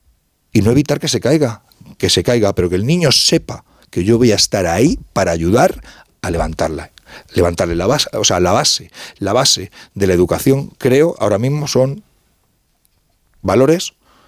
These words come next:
objetivos y sobre todo la confianza por Dios, pero la confianza bidireccional, la confianza del padre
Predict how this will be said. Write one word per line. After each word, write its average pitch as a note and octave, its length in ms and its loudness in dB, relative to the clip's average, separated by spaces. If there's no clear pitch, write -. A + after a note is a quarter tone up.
objetivos C3+ 680 0
y B2 100 0
sobre A2 360 2
todo B2+ 260 0
la C3 100 -2
confianza G2+ 680 -4
por D#2+ 180 -8
Dios, E2+ 260 -4
pero - 140 -2
la F#2 40 0
confianza A#2 460 0
bidireccional, G#2 1120 -2
la F#2 120 -2
confianza G2 600 0
del F#2 220 2
padre A#2 460 -2